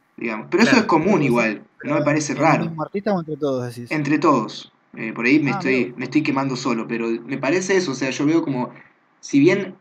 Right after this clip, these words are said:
Speaker 1: hay mucho r-, también repetición en formas de dibujar entre los dibujantes, hoy en día yo veo que es más común ver repeticiones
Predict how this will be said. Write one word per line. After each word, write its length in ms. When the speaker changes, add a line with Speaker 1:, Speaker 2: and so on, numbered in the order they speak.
Speaker 1:
hay 160
mucho 460
r-, 260
también 340
repetición 600
en 200
formas 340
de 80
dibujar 440
entre 160
los 80
dibujantes, 580
hoy 160
en 100
día 220
yo 280
veo 380
que 400
es 180
más 240
común 500
ver 220
repeticiones 880